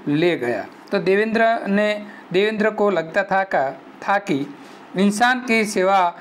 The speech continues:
सबसे पहला कर्तव्य है, इंसान की सेवा सबसे बड़ा धर्म है और भिखारी की पैर में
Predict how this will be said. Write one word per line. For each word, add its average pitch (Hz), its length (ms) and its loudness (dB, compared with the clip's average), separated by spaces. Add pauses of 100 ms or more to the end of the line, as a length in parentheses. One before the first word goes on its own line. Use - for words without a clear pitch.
(120)
सबसे 190 420 -2
पहला 190 400 2 (420)
कर्तव्य 151 440 0 (120)
है, 92 160 -6 (320)
इंसान 202 400 0
की 214 120 0
सेवा 196 420 2
सबसे 175 360 -4
बड़ा 156 260 0
धर्म 143 320 0
है 202 480 0 (180)
और 175 340 0 (160)
भिखारी 220 480 2
की 226 160 0
पैर 190 280 2
में 147 300 -2